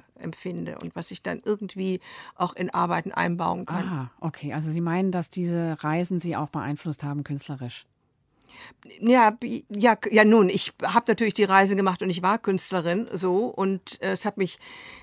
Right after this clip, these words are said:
Speaker 1: äh, und ich habe aber dort Themen gefunden oder Bilder gefunden und Töne gefunden.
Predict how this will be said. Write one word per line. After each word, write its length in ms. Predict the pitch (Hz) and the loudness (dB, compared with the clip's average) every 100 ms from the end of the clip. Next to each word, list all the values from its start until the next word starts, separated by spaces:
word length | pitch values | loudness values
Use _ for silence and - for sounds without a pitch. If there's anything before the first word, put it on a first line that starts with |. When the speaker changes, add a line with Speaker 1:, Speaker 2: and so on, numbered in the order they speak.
| - | -6
Speaker 1:
äh, 260 | 190 185 - | 0 0 0
und 180 | 202 190 | -2 -2
ich 120 | - | -4
habe 120 | 214 | -4
aber 140 | 180 | -2
dort 200 | 190 185 | 0 -2
Themen 360 | - 226 226 202 | 2 4 6 4
gefunden 800 | 185 - 175 165 160 165 220 220 _ | 2 -2 -2 -2 -4 -6 -6 -12 _
oder 260 | - 180 175 | -4 -2 -2
Bilder 420 | 156 190 196 175 | 4 8 8 4
gefunden 600 | 160 165 185 170 170 170 | -4 -8 -4 -4 -4 -8
und 160 | - - | -8 0
Töne 300 | 214 196 170 | 4 6 4
gefunden. 600 | 180 - 180 170 175 | -2 -10 -8 -8 -10